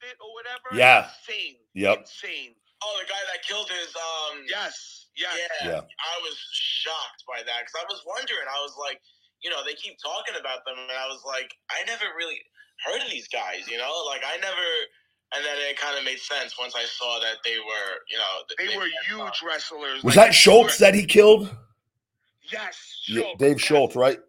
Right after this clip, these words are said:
Speaker 2: Yeah.
Speaker 1: Dave Schultz, yes,
Speaker 2: The guy was a
Speaker 1: exactly.
Speaker 2: legend, man. That's
Speaker 1: And his brother was
Speaker 2: Yeah.
Speaker 1: also there. Um,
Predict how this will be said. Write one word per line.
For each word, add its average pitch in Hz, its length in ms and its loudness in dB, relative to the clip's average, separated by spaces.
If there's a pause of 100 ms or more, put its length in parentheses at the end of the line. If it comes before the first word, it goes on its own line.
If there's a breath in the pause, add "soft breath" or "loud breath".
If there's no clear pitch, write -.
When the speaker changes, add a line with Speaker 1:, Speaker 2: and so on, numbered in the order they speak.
(140)
Speaker 2:
Yeah. 107 340 6
Speaker 1:
Dave 220 240 -12
Schultz, 196 420 -14 (140)
yes, 170 220 -12 (100)
Speaker 2:
The 117 100 -2
guy 123 140 8
was 110 100 -4
a 101 40 -2
Speaker 1:
exactly. 101 100 -2
Speaker 2:
legend, 110 360 2
man. 95 260 -4
That's 131 300 0
Speaker 1:
And 180 100 -14
his 202 300 -14
brother 220 360 -12 (140)
was 90 80 -12
Speaker 2:
Yeah. 87 160 -8
Speaker 1:
also 220 220 -18 (120)
there. 120 320 -16 (240)
Um, 139 360 -18